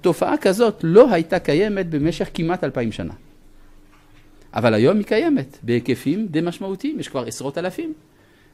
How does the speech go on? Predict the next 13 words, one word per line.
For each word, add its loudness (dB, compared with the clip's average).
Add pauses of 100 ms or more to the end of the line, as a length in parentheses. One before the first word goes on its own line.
בעולם 6
כולו -4
מפוזרים, -2
אני -4
קצת -6
בב-, -2
במגע 0
איתם, -4 (640)
דרך -2
תנועת -2
בני -2
נוח, -4
אבל -4